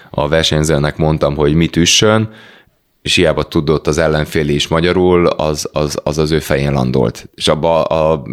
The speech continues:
két másodpercen belül megütötte azt, amit én kértem tőle, és talált, és jó volt. Tehát, ö,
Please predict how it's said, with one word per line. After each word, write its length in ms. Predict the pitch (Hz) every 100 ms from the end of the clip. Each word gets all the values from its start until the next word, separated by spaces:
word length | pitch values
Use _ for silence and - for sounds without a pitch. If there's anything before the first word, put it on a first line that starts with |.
| 67
két 240 | - 82 78
másodpercen 720 | 80 76 73 76 73 78 78
belül 240 | 78 71
megütötte 520 | 71 69 - 73 - 69
azt, 180 | -
amit 220 | 73 67 65
én 120 | 67
kértem 380 | 76 73 82 80
tőle, 240 | 87 80
és 140 | 78 -
talált, 400 | 71 65 78 71
és 180 | -
jó 200 | 69 62
volt. 300 | 55 50 - - - - - - - _
Tehát, 420 | - 73 76 78 80
ö, 680 | 80 80 80 82 82 82